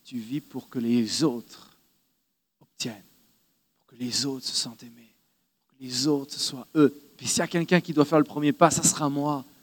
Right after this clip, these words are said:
parce que je sais qui je suis. Parce que la, la justice de Dieu, c'est quoi ? C'est qu'il nous a aimés avant qu'on l'aime. Alors que nous étions encore pécheurs, Christ est mort pour nous.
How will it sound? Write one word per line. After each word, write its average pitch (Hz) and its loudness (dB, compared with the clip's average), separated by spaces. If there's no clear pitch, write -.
parce - -6
que - -4
je 160 -2
sais - -2
qui 190 -16
je 190 -6
suis. 185 -4
Parce 165 -4
que 196 6
la, 170 8
la 160 4
justice 190 0
de 160 4
Dieu, 156 4
c'est 170 2
quoi ? 165 8
C'est - -2
qu'il 175 0
nous 185 6
a 165 8
aimés 190 6
avant 202 6
qu'on 233 4
l'aime. 226 4
Alors 202 8
que 233 2
nous 214 4
étions 226 2
encore 220 8
pécheurs, 196 4
Christ 233 0
est 202 2
mort 226 6
pour 226 0
nous. 220 4